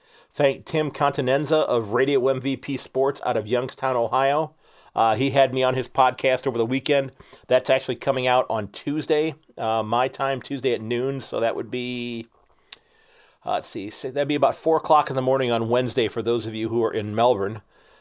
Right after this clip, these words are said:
Uh, not sure you're gonna wanna take a listen to it, but, uh, I, I, I will be posting a link to that on my socials, so you'll want to, you'll wanna see that. We talked about, uh, a little bit about footy,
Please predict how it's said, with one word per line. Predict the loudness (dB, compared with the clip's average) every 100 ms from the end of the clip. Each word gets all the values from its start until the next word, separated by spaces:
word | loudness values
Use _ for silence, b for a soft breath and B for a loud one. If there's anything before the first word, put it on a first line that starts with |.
| b
Uh, | -6 -4
not | -4 -4
sure | -6
you're | -4
gonna | -2 -2
wanna | -4
take | -6 -4
a |
listen | -2 -2 -4
to | -4 -2
it, | -2
but, | -4 -2
uh, |
I, | 0 0 -2
I, | 0 2 0
I | -2 -6 _
will | -2 2 2
be | 0
posting | 0 0 0 -2
a |
link | -2 -2 0
to |
that | 2 2
on | 2
my | 0
socials, | 2 0 0 -4 -2
so | 0 0 0 B B B -4
you'll | 0
want | 2 2 2
to, | 2 2 0
you'll | 0
wanna | 2 2
see | 0 -2 2
that. | 2 2
We |
talked | 2 2 2
about, | 2 2 2 2
uh, | 2 4 0 -4 _ _ _ _ _ -20 -2
a |
little | 0
bit | 2 2
about | 2 2
footy, | 2 2 2 -2